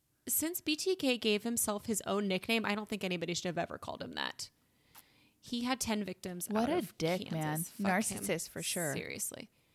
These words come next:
Speaker 1: Pee Wee Gaskins is a Pisces.
Speaker 2: And that's the final truth.
Speaker 1: <laughs> And that's the final truth. Uh,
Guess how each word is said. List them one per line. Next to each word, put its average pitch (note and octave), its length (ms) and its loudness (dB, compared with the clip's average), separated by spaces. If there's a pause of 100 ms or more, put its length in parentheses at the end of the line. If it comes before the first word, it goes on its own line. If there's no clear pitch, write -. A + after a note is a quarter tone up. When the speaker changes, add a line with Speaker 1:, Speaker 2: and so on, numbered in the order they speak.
(400)
Speaker 1:
Pee B3 180 6
Wee G#3 160 6
Gaskins G#3 920 4 (680)
is A#3+ 120 -2
a C#4 40 -2
Pisces. D4 340 4
Speaker 2:
And C4+ 160 10
that's F#4 160 8
the B3+ 80 6
final E4+ 320 6
truth. F3 320 10
Speaker 1:
<laughs> - 60 -6
And G3+ 120 2
that's A#3 220 6
the G4 140 -2
final G#3+ 320 8
truth. G3+ 360 0 (760)
Uh, G#3+ 560 4